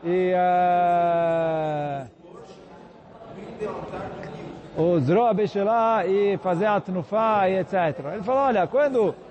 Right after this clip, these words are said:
jogaram o sangue de um dos korbanot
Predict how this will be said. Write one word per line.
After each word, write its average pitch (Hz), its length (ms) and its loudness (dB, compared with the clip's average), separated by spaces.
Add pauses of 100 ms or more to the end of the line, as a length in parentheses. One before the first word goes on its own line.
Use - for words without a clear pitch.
(140)
jogaram 240 460 2
o 202 60 2
sangue 202 460 0 (300)
de 170 160 0
um 294 140 0
dos 220 160 0
korbanot 311 680 2